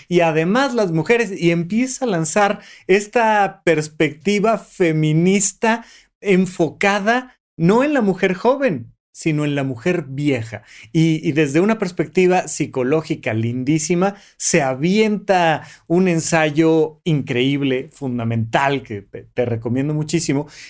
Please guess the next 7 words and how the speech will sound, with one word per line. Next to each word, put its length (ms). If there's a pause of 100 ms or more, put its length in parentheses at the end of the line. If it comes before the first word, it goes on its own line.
Y 180
ahora, 400
pues, 120
revisando 400
algunos 320
otros 240
textos, 480